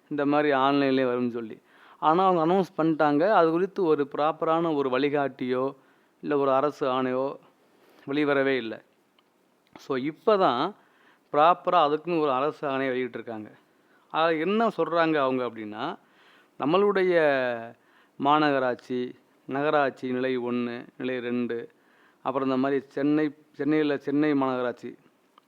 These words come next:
so மெட்ரோபாலிட்டன் ஏரியா அந்த மாதிரி ஏரியாக்கள்ல,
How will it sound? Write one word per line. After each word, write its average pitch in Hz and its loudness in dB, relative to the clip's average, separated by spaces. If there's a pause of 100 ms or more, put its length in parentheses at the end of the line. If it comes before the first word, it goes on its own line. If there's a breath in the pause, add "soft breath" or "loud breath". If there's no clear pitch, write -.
(160)
so 139 -6
மெட்ரோபாலிட்டன் 135 0
ஏரியா 120 -4
அந்த 120 -4
மாதிரி 127 -2
ஏரியாக்கள்ல, 117 -8